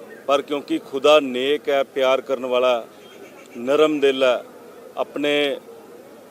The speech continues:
ਜਿਹੜੇ ਉਹਦੇ, ਉਹਨੂੰ ਪਿਆਰ ਕਰਨ ਵਾਲੇ ਆ, ਉਹਨਾਂ ਦਾ ਕਦੀ ਉਹ ਦੁੱਖ ਬਰਦਾਸ਼ਤ ਨਹੀਂ ਕਰ ਸਕਦਾ।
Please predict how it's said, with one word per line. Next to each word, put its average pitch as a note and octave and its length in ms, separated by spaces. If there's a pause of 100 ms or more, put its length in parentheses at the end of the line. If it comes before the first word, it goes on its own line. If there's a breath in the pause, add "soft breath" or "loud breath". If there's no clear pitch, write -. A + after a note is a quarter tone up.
(200)
ਜਿਹੜੇ B2+ 440
ਉਹਦੇ, C#3 480 (380)
ਉਹਨੂੰ C3+ 160
ਪਿਆਰ C3+ 380
ਕਰਨ C3+ 260
ਵਾਲੇ C3 300
ਆ, A#2 100 (320)
ਉਹਨਾਂ D3+ 200
ਦਾ D3+ 80
ਕਦੀ C#3+ 300
ਉਹ C#3+ 80
ਦੁੱਖ A#2+ 240
ਬਰਦਾਸ਼ਤ A2+ 420
ਨਹੀਂ C3 120
ਕਰ A#2+ 140
ਸਕਦਾ। B2+ 420